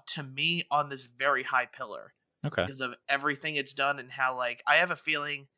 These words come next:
Speaker 1: I have a feeling in the next episode, we're gonna have a moment where it's just Twitter going, "Demon Slayer is, like, goated. Like, Demon Slayer is awesome."
Speaker 2: <laughs>
Speaker 1: Kinda like how we had it two years ago now, I think it was, with
Speaker 2: Mm-hmm.
Speaker 1: episode,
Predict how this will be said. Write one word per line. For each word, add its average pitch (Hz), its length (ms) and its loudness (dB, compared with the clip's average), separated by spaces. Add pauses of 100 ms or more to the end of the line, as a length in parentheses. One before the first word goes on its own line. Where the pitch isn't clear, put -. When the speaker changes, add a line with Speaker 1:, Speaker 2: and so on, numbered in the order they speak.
(680)
Speaker 1:
I 165 80 10
have 214 80 6
a 226 40 0
feeling 196 300 6
in 156 80 2
the 147 80 0
next 147 260 4
episode, 151 440 2
we're 135 80 2
gonna 143 140 4
have 151 120 2
a 131 40 -6
moment 135 380 -2
where 135 260 2
it's 131 180 -6
just 147 220 -4
Twitter 143 320 0
going, 139 320 2
"Demon 143 280 -4
Slayer 131 260 0
is, 120 100 -6
like, 127 160 -10
goated. 110 300 -16 (120)
Like, 131 120 -16
Demon 143 260 -12
Slayer 131 260 -4
is - 100 -14
awesome." 156 320 2 (120)
Speaker 2:
<laughs> - 400 -8
Speaker 1:
Kinda 165 220 0
like 160 180 2
how 156 140 6
we 147 120 0
had 127 240 2
it 139 140 -4 (240)
two 165 140 -2
years 170 300 0
ago 127 200 0
now, 110 200 -2
I 113 80 -4
think 110 220 -20
it 107 120 -20
was, 92 360 -8 (460)
with 135 140 -2
Speaker 2:
Mm-hmm. 107 280 0
Speaker 1:
episode, 131 380 0